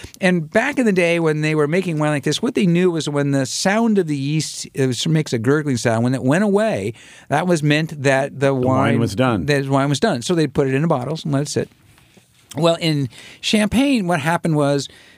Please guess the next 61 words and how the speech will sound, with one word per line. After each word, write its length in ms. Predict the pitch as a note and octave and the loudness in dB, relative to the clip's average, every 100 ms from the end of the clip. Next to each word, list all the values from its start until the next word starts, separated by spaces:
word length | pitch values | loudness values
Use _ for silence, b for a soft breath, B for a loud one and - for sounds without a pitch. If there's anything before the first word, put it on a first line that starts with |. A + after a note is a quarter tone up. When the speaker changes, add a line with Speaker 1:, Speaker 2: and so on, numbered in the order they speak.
| B | B
Speaker 1:
it 100 | F3 | 0
was 120 | D#3 | 2
so 160 | D#3 | 0
cold, 640 | C3+ - E3 A3+ G3+ F3 C3 | -2 -4 0 2 2 0 -2
the 100 | B2+ | -2
yeast 380 | C3+ E3 F#3 | 0 0 0
went 260 | D3+ D3 B2+ | -2 -4 2
dormant. 440 | C3 D3+ C3+ G#2+ - _ _ _ _ _ _ | 2 2 0 -4 -10 _ _ _ _ _ _
And 200 | C3+ B2+ | 0 2
they 60 | B2+ | 2
were 80 | B2+ | 0
still 240 | - A3+ | 0 0
in 60 | G#3 | 2
the 80 | D#3+ | 0
bottle, 300 | C3 A#2+ B2+ | 0 2 0
and 100 | B2 | 0
there's 140 | A2+ | -2
still 180 | - G3 | 0 0
some 160 | F#3 F3+ | 0 -2
sugar. 380 | - A#2 A#2+ C3 B B B B | -2 0 0 -4 B B B B
And 140 | - F3+ | 0 2
then 80 | A#3 | 2
they'd 100 | G#3 | 0
stick 300 | - G#3+ G3+ | 0 0 2
it 20 | |
in 100 | G3 | 2
the 60 | |
bottle, 320 | F3 C#3 C#3 D3+ | 2 2 2 0
and 100 | D3+ | 0
they'd 160 | D3 | -2
think, 280 | - D3 E3 | -2 -2 -2
"Oh, 100 | F4+ | -4
this 160 | C#4+ F#3+ | -4 -2
is 100 | D3 | 2
all 160 | C3 | 2
good." 200 | B2 C3 | 2 0
And 120 | D3 | 0
then, 280 | D3 D3+ D3 | 0 0 -2
and 140 | D#3+ D3+ | -2 0
they'd 180 | D3 - | 0 0
open 260 | D3+ D#3+ | 0 0
it 40 | D3 | -2
up 120 | - | -2
in 40 | |
the 80 | C3+ | -4
spring, 480 | - - G#3 F3 E3+ | -4 0 2 2 0
or 220 | C3 A2+ | 0 0
they'd, 360 | A2 A#2 G#2+ G#2 | 0 -2 -4 -6
and 160 | C3 C3+ | -2 0
it, 560 | C3 G#2+ A#2 - - | -2 -4 -12 -20 -8
they, 120 | D3+ D3 | -4 0
it 280 | D3+ C3+ E3 | 0 0 0
would 140 | B2 | 2
wake 240 | C#3 C#4+ | 2 2
up 80 | F3+ A#2 | -2 -6
in 40 | |
Speaker 2:
In 20 | |
Speaker 1:
spring, 320 | - B2 B2+ | -8 -2 -2
Speaker 2:
fact, 220 | C3+ - C#3+ | 0 0 0
Speaker 1:
eat 40 | |
it, 140 | E3 | -2